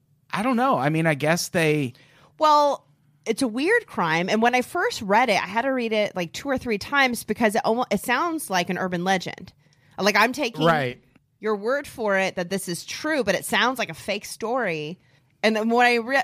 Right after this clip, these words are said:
Speaker 2: read through some of the other stories that we're gonna go over, it almost made me realize, like, we should have, do you remember that game,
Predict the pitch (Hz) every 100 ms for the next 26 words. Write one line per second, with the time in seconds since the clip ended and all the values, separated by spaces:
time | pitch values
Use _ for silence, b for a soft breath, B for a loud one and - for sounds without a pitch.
0 | - 254 294 262 240 202 190 185 220 262
1 | 233 208 190 - 165 185 185 170 175 262
2 | 233 175 175 175 _ _ _ 190 202 214
3 | 214 190 180 208 202 180 180 180 190 202
4 | 196 180 185 220 226 277 247 226 180 190
5 | 190 190